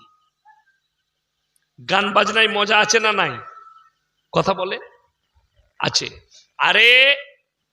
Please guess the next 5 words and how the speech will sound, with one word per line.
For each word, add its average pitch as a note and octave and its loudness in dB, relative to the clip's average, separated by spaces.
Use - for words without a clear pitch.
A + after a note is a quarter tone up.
আপনারা A3+ 0
শকর G#3+ 0
আদায় A#3 2
করুন A#3 6
যে F#3+ 2